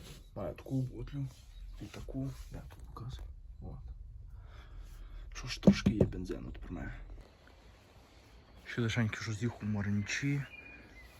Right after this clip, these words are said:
Приїхав. Помив мотик. І зараз буду ще підкрашувати трохи. От і там приїде обшивка.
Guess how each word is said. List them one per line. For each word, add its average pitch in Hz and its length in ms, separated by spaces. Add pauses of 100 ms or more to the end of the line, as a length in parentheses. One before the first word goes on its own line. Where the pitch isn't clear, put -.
(140)
Приїхав. 113 540 (760)
Помив 107 280
мотик. 101 440 (1300)
І - 20
зараз 107 260
буду 110 200
ще - 200
підкрашувати - 680
трохи. - 300 (2000)
От - 320
і 151 40
там 175 220
приїде 175 460 (380)
обшивка. 185 880